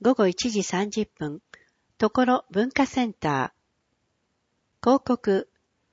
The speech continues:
広報三号で会社やお店をピーアールしませんか？発行日、発行部数、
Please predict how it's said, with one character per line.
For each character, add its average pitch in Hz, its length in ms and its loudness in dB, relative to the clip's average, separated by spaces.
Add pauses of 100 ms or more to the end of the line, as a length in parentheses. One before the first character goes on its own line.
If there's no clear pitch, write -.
(540)
広 302 240 4
報 208 140 4
三 233 320 0
号 175 180 4
で 170 300 2 (100)
会 226 180 2
社 247 180 2
や 233 140 4
お 220 60 2
店 226 260 -2
を 220 60 2
ピ 226 220 0
ー 240 80 6
ア - 20 6
ー 208 60 2
ル 170 100 -4
し - 100 -10
ま 180 120 -2
せ 190 160 -4
ん 160 80 -8
か？ 165 280 -4 (800)
発 - 340 0
行 277 220 2
日、 180 300 -2
発 - 320 0
行 262 200 4
部 240 120 0
数、 170 380 -2